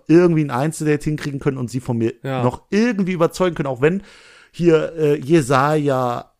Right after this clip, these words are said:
Speaker 1: äh, und Finn Welten von mir entfernt sind, ne? Bei Adrian hat's ja immer so hin und her gekn-,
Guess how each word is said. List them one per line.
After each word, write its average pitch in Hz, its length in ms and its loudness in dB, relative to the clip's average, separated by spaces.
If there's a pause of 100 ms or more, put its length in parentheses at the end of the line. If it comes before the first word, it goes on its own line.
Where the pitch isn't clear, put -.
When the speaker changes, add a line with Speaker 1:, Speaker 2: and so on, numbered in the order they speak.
(160)
Speaker 1:
äh, 131 240 2
und 139 280 -2
Finn 139 420 0 (360)
Welten 170 600 2
von 147 180 -2
mir 151 160 -2
entfernt 135 480 -2
sind, 92 300 -4
ne? 113 120 0
Bei 113 140 0
Adrian 113 400 -2
hat's - 160 -8
ja 120 60 -6
immer 117 260 -6
so 107 240 -8
hin 139 160 -8
und 117 140 -4
her 120 240 -2
gekn-, 127 640 -6